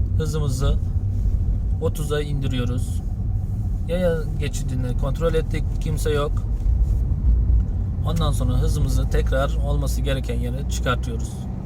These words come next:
Yayanın önceliği var arkadaşlar. Buna dikkatli olmamız gerekiyor.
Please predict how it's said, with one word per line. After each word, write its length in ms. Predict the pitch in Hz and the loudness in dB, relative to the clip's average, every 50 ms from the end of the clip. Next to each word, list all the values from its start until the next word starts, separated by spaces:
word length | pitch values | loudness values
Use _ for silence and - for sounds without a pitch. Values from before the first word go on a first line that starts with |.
| - - - - - - - - - - - - - - - - - - - - - - - - - - - - - - | -8 -8 -6 -6 -6 -6 -6 -4 -4 -4 -2 -2 -2 -2 -2 -4 -6 -8 -8 -8 -8 -8 -8 -6 -6 -6 -6 -6 -4 -2
Yayanın 360 | 170 175 180 180 175 175 175 | 0 0 0 0 0 -2 -2
önceliği 440 | 170 165 160 156 156 156 156 151 143 | -2 -2 -2 -4 -4 -4 -2 -2 0
var 280 | 143 135 131 123 - 139 | 0 0 0 0 -2 -4
arkadaşlar. 680 | 139 135 135 - 131 127 120 - - 127 135 - - - - - - - - - - - - - - - | -4 -4 -4 -4 -4 -4 -4 -4 -4 -4 -4 -4 -4 -6 -6 -6 -6 -6 -6 -8 -8 -8 -8 -8 -8 -6
Buna 220 | 147 147 143 143 | -4 -4 -4 -4
dikkatli 480 | 143 135 - 147 139 - - 147 147 139 135 135 127 - - - - - - - - - - - - - - - - | -6 -4 -2 -2 -2 -2 -4 -4 -4 -4 -4 -4 -6 -6 -8 -8 -8 -8 -8 -8 -8 -8 -8 -8 -8 -8 -8 -8 -6
olmamız 400 | 131 131 131 127 123 123 120 117 | -4 -4 -4 -2 -4 -4 -4 -6
gerekiyor. 440 | 117 117 117 117 - - 135 151 - | -6 -6 -6 -6 -6 -6 -6 -6 -6